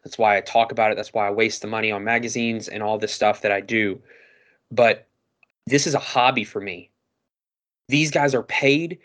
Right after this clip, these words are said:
and they are exp-, that, like, the well-being of some conferences lean on whether or not their team gets into the playoff.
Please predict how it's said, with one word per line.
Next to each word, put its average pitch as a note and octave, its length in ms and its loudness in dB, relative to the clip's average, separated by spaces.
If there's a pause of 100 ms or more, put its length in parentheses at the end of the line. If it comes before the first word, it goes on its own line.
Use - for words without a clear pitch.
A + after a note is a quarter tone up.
(260)
and B2 100 0
they A#2+ 140 2
are A#2 180 2
exp-, - 320 -12
that, C3+ 220 -4
like, A#2+ 200 0 (180)
the C#3 80 2
well-being D3+ 800 4
of A#2+ 140 -2
some C#3 240 0
conferences - 880 -4 (180)
lean A#2 520 0 (280)
on B2 140 -4
whether B2 260 2
or A#2+ 40 0
not A#2 240 0
their A2 140 -2
team A#2+ 240 -4
gets A2+ 220 -2
into G#2+ 220 -8
the - 120 -12
playoff. G#2+ 340 2